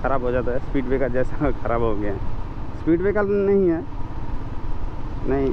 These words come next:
लेकिन ऐसा ही बोल सकता है, बीच बीच में ख़राब हो गया।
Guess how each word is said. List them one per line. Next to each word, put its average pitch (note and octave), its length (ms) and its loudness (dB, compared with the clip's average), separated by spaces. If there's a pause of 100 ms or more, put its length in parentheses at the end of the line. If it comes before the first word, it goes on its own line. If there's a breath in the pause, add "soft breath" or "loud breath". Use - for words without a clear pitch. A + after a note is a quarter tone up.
लेकिन C3 340 2 (1400)
ऐसा C3 220 2
ही F#3 60 2
बोल D#3 180 2
सकता C3+ 300 0
है, - 200 -2
बीच A#2+ 120 2
बीच A#2 160 0
में B2+ 100 2
ख़राब A2+ 260 2
हो G2 180 -4
गया। - 160 -2